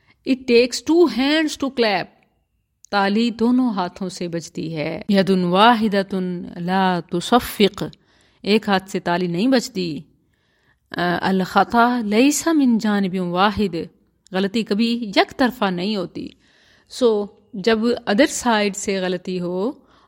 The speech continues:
اور دوسرا ہاتھ ہی ساتھ نہ ہو تو واقعی طوفان کھڑے ہوتے ہیں، مسائل پیدا ہوتے ہیں، لیکن یاد رکھیں،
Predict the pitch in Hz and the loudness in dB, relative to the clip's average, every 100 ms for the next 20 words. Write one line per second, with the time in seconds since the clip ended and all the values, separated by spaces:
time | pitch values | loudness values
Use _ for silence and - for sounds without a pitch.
0 | - 185 185 196 196 202 196 180 214 226 | -6 -2 -2 -2 -2 -4 -8 -6 -4 0
1 | 269 233 202 185 185 - 202 254 294 302 | 0 0 0 0 0 -4 -2 0 0 -2
2 | - 208 202 202 180 170 185 214 302 - | 0 2 2 0 -2 -2 0 0 -2 -6
3 | _ _ _ _ 196 190 180 190 202 294 | _ _ _ _ -6 -4 -2 -2 0 2
4 | 285 294 285 - 214 208 202 208 - 196 | 4 2 0 -2 -4 -2 0 -2 -2 -2
5 | 190 175 175 - 233 208 190 208 233 208 | -2 -2 -4 0 2 2 0 -2 -4 -8
6 | 196 180 185 190 185 180 180 185 196 208 | -6 -4 -4 -4 -4 -4 -4 -6 -4 -2
7 | 220 226 220 - 269 202 202 185 170 - | -2 0 0 0 0 0 -2 -2 -6 -8
8 | 180 | -8